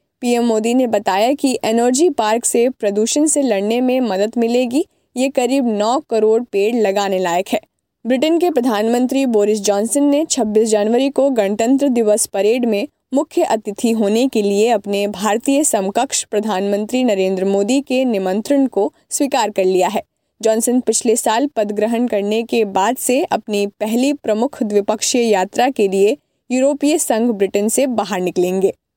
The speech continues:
पश्चिम बंगाल में अगले साल अप्रैल मई में संभावित विधानसभा चुनाव की तैयारियों का जायजा लेने निर्वाचन आयोग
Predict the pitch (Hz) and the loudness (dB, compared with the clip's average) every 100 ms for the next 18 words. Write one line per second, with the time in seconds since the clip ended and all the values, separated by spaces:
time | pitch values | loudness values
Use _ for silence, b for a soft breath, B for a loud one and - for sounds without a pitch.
0 | _ - 233 - 302 294 254 233 233 269 | _ -4 -2 0 2 4 2 2 2 2
1 | 277 311 220 220 220 - 214 220 202 214 | 2 2 0 2 2 2 2 2 0 0
2 | 202 220 247 233 247 247 269 226 202 202 | 2 2 2 2 2 2 2 0 -2 -2
3 | 202 220 220 202 214 196 220 226 214 220 | 0 0 -2 -2 -2 0 0 0 0 -2
4 | 220 208 185 196 208 220 220 196 196 185 | -2 -2 0 -2 -2 -4 -2 0 2 2
5 | 214 254 262 254 247 208 190 202 202 202 | 0 0 0 0 2 2 2 2 2 0
6 | 214 269 - _ 233 214 214 214 - 294 | 0 -2 -6 _ -4 -2 0 0 0 -2
7 | - 202 208 220 | -2 0 0 -2